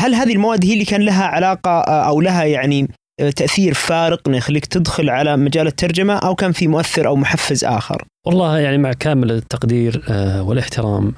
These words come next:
Speaker 2: آه، لمن درسني تلك المواد، يعني هي كانت مواد، م، يعني أ-،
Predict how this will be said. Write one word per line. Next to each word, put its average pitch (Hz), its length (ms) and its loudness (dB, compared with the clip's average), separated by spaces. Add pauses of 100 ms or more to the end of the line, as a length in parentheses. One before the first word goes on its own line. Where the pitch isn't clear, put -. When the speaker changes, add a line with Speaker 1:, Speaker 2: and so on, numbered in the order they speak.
Speaker 2:
آه، 98 800 -2
لمن 104 220 0
درسني 107 360 -2
تلك 107 220 -4
المواد، 107 360 -2 (120)
يعني 123 220 -2
هي 131 60 0
كانت 131 320 -2
مواد، 123 460 0 (320)
م، 135 200 -4 (260)
يعني 127 340 0
أ-، 135 160 0